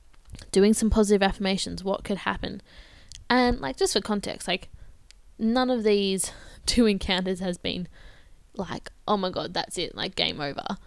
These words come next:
But it's just kind of like, oh, you can meet genuinely random people and have p-, full conversations and,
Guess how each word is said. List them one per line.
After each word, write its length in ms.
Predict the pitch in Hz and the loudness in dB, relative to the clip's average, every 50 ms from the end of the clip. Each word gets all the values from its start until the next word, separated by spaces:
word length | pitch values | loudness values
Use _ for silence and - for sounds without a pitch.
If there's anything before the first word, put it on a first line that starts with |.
| - - - - - - - - | -18 -18 -18 -20 -20 -20 -8 0
But 180 | - 208 196 - - | 2 4 4 4 2
it's 180 | 202 196 - | -2 -4 -2
just 160 | - 208 - - | -4 -4 -4 -4
kind 180 | - 214 202 | -4 -2 -2
of 80 | 202 196 | 0 0
like, 240 | 196 196 196 - - - - - - - - - - - | 0 -2 -2 -4 -12 -18 -18 -20 -20 -20 -20 -16 -8 -4
oh, 320 | 415 392 - - - - - - - - - - - - - - - - - - - - - - - | -2 -2 -2 -4 -8 -14 -18 -18 -20 -20 -20 -20 -20 -20 -20 -20 -20 -20 -20 -20 -20 -20 -20 -12 -6
you 120 | 226 220 | -4 -2
can 560 | 220 - - - 220 220 233 226 233 233 233 - - - - - - - - - - - - - - _ | 0 -2 -2 0 0 0 2 2 0 0 0 -2 -6 -12 -20 -20 -20 -20 -20 -20 -20 -20 -20 -20 -14 _
meet 320 | - 190 196 202 202 - _ - - - - - - - | -2 0 0 0 0 -2 _ -16 -20 -20 -20 -20 -20 -8
genuinely 800 | - - 196 185 185 190 190 185 185 185 185 185 180 180 180 185 - - - - - - - - - - - - - - 185 | -2 0 0 2 2 2 0 0 2 2 0 2 0 0 -2 -6 -8 -18 -20 -20 -20 -20 -20 -20 -20 -20 -20 -20 -16 -10 -6
random 380 | 180 170 175 185 196 202 196 | -4 -2 0 0 2 0 0
people 540 | 190 - - 269 285 - 208 185 175 165 - - - - - - - - | 0 0 -2 -2 -2 2 2 2 2 2 -2 -6 -16 -20 -20 -20 -14 -8
and 120 | - 202 180 | -4 -4 -2
have 180 | 185 196 190 - - - | 0 0 -2 -2 0 -2
p-, 60 | - | -2
full 420 | - - - - 214 233 247 262 | -2 -2 -6 -2 -2 0 0 0
conversations 1000 | 254 - - 247 233 233 - - 196 190 196 - - 185 180 180 180 180 - - - - - - - - - _ - - - - - - - - | -2 -4 -4 -2 -2 -2 0 0 0 0 0 -2 -6 -6 -6 -6 -6 -6 -8 -10 -14 -18 -20 -20 -20 -20 -20 _ -20 -20 -20 -20 -20 -12 -4 0
and, 480 | 196 196 196 190 190 190 190 185 - | 0 2 2 0 0 -2 -4 -4 -6